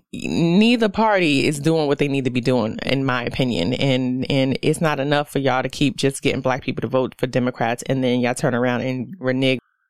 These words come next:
I, I'm seriously considering switching to becoming an independent 'cause y'all not,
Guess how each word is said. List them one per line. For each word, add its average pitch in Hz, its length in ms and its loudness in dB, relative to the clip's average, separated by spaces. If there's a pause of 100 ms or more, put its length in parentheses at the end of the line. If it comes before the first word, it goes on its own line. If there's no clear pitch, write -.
(200)
I, 165 500 0
I'm 151 380 -4 (120)
seriously 294 580 0
considering 214 600 2
switching 170 340 0
to 156 220 2
becoming 147 360 0
an - 60 -2
independent 131 560 -2
'cause 135 680 0
y'all 151 260 -2
not, 175 260 -2